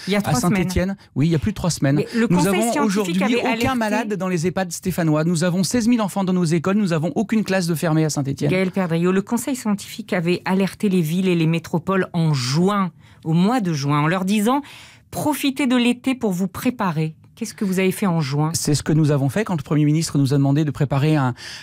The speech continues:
Speaker 2: un protocole, euh, sanitaire métropolitain. Ce que je vous dis, dans les ehpad, aujourd'hui à Saint-Étienne, au mois de mai, nous avons eu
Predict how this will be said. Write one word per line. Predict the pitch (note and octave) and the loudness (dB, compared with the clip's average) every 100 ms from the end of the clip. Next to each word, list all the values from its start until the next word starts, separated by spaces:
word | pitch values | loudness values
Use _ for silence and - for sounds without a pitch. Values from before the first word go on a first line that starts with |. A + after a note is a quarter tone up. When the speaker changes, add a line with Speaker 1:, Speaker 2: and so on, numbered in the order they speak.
| - | -6
Speaker 2:
un | C3 A#2+ A2+ A2 | 0 2 2 2
protocole, | G#2 F3 F3 D#3+ F3 E3+ D3 | 0 0 0 0 0 0 2
euh, | C3+ C3 | 0 0
sanitaire | - D3+ D3 D#3+ D3 | 0 -2 -2 0 0
métropolitain. | D3 - C3 C#3 B2+ B2 D#3+ - - - | 0 -2 -2 -2 -2 -2 -2 -4 -16 -12
Ce | - | -4
que | C#3+ | 0
je | |
vous | C#3+ | 2
dis, | D#3+ | 2
dans | D#3 | 2
les | D3 C3 | 2 0
ehpad, | C#3 E3 | -2 -2
aujourd'hui | E3+ C3+ C#3+ D#3+ | 0 0 0 0
à | |
Saint-Étienne, | D3 D3+ D3+ F3 E3+ | 0 -2 -2 0 0
au | |
mois | D3 C#3+ | 2 2
de | |
mai, | D3 | 2
nous | F#3 D3 | 0 0
avons | C3+ D3 D3+ | 0 2 2
eu | D#3+ | 0